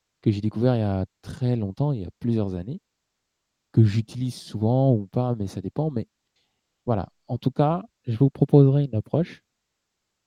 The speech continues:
et, euh, et je pense que ça pourrait vous intéresser.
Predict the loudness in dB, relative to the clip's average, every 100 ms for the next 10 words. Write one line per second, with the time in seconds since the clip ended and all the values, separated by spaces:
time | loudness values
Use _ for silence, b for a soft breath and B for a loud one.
0 | _ _ _ _ _ _ _ 0 4 8
1 | 8 6 4 2 0 -4 -14 _ _ _
2 | _ _ _ _ _ _ _ _ _ _
3 | _ _ _ _ _ _ _ _ _ -4
4 | -2 -2 2 4 2 0 -4 -2 -4 0
5 | 2 2 0 -4 -8 -12 -16